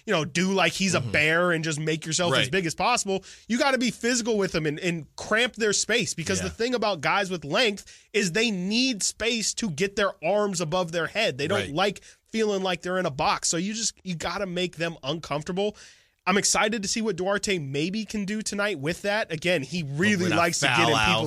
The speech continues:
Speaker 2: outs.
Speaker 1: face, but he's gotta be able to stay out of foul trouble, because without him, that's when the Kings are gonna go look at Kessler Edwards and say, "Can, can you go on him for a couple, for ten minutes or something?"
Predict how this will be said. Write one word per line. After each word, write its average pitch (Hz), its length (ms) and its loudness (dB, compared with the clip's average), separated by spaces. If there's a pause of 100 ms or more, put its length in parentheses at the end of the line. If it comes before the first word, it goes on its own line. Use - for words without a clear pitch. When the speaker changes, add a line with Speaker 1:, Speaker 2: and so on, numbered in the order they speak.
Speaker 2:
outs. - 60 -4
Speaker 1:
face, 156 320 0
but 135 180 -8 (320)
he's 185 260 2
gotta 170 520 2
be 160 200 -4
able 151 380 -2 (180)
to 170 140 -2
stay 156 460 2 (100)
out 147 200 2
of 139 120 -6
foul 123 260 -2
trouble, 123 320 -4
because 131 340 -4
without 175 380 2
him, 175 380 0 (400)
that's 175 260 4
when 196 140 2
the 175 60 0
Kings 175 300 0
are 165 60 2
gonna 156 160 2
go 156 260 0
look 156 300 0
at 214 140 -2
Kessler 180 420 2
Edwards 151 400 2
and 139 140 -2
say, 156 180 0
"Can, 151 220 -6 (160)
can 151 260 -4
you 165 220 -2
go 190 320 2
on 233 200 4
him 240 200 0
for 233 220 0
a 226 60 -2
couple, 233 360 -4
for 202 320 -4 (260)
ten 220 340 0
minutes 220 360 0
or 220 80 -2
something?" 214 380 -4